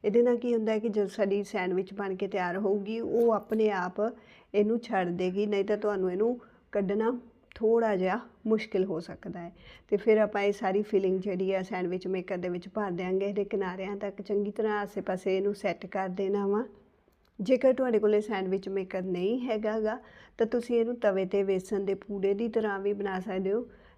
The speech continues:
ਤਾਂ ਵੀ ਇਹ ਬਹੁਤ ਹੀ ਟੇਸਟੀ ਬਣ ਕੇ ਤਿਆਰ ਹੁੰਦੀ ਆ। ਤੇ ਉਸ ਦੇ ਬਾਅਦ ਆਪਾਂ ਇਹਨੂੰ ਸਲੋ ਫਲੇਮ 'ਤੇ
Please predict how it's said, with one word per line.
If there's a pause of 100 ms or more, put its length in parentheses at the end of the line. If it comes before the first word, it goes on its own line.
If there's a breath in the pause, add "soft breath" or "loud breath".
(120)
ਤਾਂ
ਵੀ
ਇਹ
ਬਹੁਤ
ਹੀ (280)
ਟੇਸਟੀ
ਬਣ
ਕੇ
ਤਿਆਰ
ਹੁੰਦੀ
ਆ। (440 loud breath)
ਤੇ
ਉਸ
ਦੇ
ਬਾਅਦ
ਆਪਾਂ
ਇਹਨੂੰ
ਸਲੋ
ਫਲੇਮ
'ਤੇ